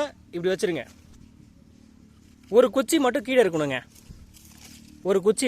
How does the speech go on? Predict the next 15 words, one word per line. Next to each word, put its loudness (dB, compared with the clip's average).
அளவுக்கு. 2
இது 2
வரைக்கும் 4
வச்சு -2
நீங்க 0
அப்படியே 0
மண்ணை 0
போட்டீங்க 0
அப்படின்னா, -6
மண்ணை 2
போட்டு 2
நல்லா 4
இறுக்கமா 0
வச்சிடணுங்க. -4
இந்த 0